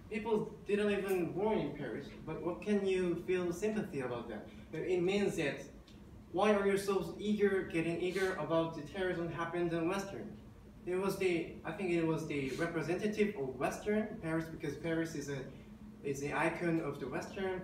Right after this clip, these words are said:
fashion. Then it makes people more sympathy about Paris, but it was about hundreds, while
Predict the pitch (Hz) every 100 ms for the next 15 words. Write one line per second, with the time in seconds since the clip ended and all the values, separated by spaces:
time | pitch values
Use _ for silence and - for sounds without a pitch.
0 | - 165 180 180 175 175 - 127 135 135
1 | 135 - - 180 190 190 208 - 196 208
2 | 196 190 160 170 170 170 165 - 214 -
3 | - 135 117 123 123 104 - - - -
4 | - 220 - - - 190 196 196 170 165
5 | 175 170 - - 233 214 120 110 - -
6 | - - - 147 151 151 151 151